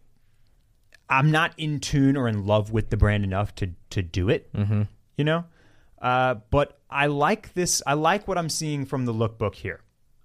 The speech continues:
Speaker 1: And there's one piece that stands out immediately. And I, I, I didn't look too much into the internet buzz about this before I looked at the lookbook, 'cause I just wanted to take it all in and kinda, like, make my own judgment.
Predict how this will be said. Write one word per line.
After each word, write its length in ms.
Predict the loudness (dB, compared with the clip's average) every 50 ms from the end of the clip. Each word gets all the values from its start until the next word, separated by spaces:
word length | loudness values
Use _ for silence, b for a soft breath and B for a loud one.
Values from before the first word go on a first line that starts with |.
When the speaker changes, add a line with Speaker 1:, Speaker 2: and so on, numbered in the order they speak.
| _ _ _ _ _ _ _ _
Speaker 1:
And 640 | 0 2 2 4 4 2 2 2 2 0 0 -2 -6 -12 _ _ _ _ _ _ _ _ _ _ _ _ _ _ _
there's 260 | 0 2 2 2 2
one 340 | 2 2 4 4 4 2 4
piece 360 | 2 2 2 2 0 0 -2
that 140 | -2 -4 -2 -2
stands 380 | -2 0 0 0 0 0 2
out 220 | 2 0 0 -2 -4
immediately. 800 | -6 -4 -2 -2 0 2 2 2 2 0 -4 -6 -8 -12 -12 -10 -8
And 100 | -4 -2
I, 80 | -2 -2 -2
I, 140 | -6 -8 -4 -2
I 100 | -2 2
didn't 260 | 2 2 2 4 2
look 220 | 2 0 0 -4
too 180 | -6 -4 -2 0
much 220 | 0 -2 -2 -2
into 180 | -2 0 0 0
the 120 | 0 0
internet 640 | 0 0 2 2 2 2 2 0 -2 -6 -14 -4 0
buzz 420 | 2 4 4 4 2 0 -2 -4
about 380 | -6 -4 -2 -2 -2 -2 -2 -2
this 340 | -4 -4 -2 -2 -2 -4 -6 _ _ _ _ _ _ _ _ _ _ _ _ _
before 320 | _ -2 -2 2 2 2 4
I 40 | 4
looked 180 | 2 0 -2
at 80 | -4 -4
the 80 | -2
lookbook, 360 | -2 -2 -2 0 0 0 0 0
'cause 140 | -2 -2
I 40 | -2
just 160 | -2 -2 0
wanted 220 | 0 0 0 0 -2
to 60 | -2
take 180 | 0 0 0 2
it 80 | 2
all 220 | 2 2 2 0 0
in 220 | 0 0 0 0
and 120 | 0 -2
kinda, 200 | 0 -2 -2 0
like, 220 | 0 -2 -4 -4 -8 _ -20 -16 -10
make 280 | -4 -2 -2 -2 0
my 180 | 0 0 2 2
own 420 | 2 2 2 2 0 -2 -2 -4 -8 _ _ _ _ _ _ -14 -12
judgment. 560 | -6 0 2 2 2 2 0 -4 -4 -4 -4